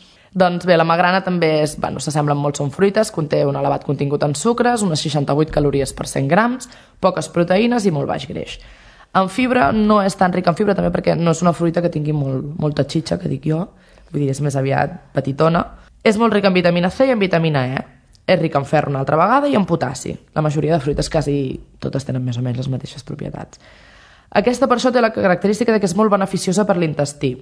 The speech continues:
És a dir, té unes propietats que tot el que siguin restrenyiments o inclús diarrees, es pot utilitzar per, de les dues maneres. Vull dir, és, és bona per l'intestí. Llavors, a nivell d'anèmia també, com que és rica en ferro, també ens ajudaria, i per la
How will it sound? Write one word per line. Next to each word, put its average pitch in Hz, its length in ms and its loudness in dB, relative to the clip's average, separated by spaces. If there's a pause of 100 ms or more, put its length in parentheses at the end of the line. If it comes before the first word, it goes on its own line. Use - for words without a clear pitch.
(280)
És 175 160 4
a 175 40 0
dir, 160 200 2
té 175 140 0
unes 180 160 0
propietats 185 420 2
que 170 120 4 (600)
tot 190 80 4
el 180 80 4
que 175 80 2
siguin 151 240 2
restrenyiments 156 800 0
o 160 80 2
inclús 151 300 -2
diarrees, 160 580 2 (640)
es - 140 2
pot 208 140 4
utilitzar 208 340 2
per, 208 160 -2
de 190 160 4
les 180 140 2
dues 180 180 2
maneres. 143 540 -2 (100)
Vull 151 160 -4
dir, 143 160 -2
és, 147 160 -4
és 143 140 0 (260)
bona 139 320 -2
per 147 160 -2
l'intestí. 139 400 -8 (480)
Llavors, 170 240 2
a 175 80 2
nivell 170 200 2
d'anèmia 170 360 4
també, 160 200 0
com 160 120 0
que 165 80 2
és 151 80 0
rica 151 160 -2
en 147 80 -8
ferro, 151 240 2
també 147 180 0
ens 143 100 -2
ajudaria, 156 520 2
i 214 120 2
per 170 160 2
la 160 100 4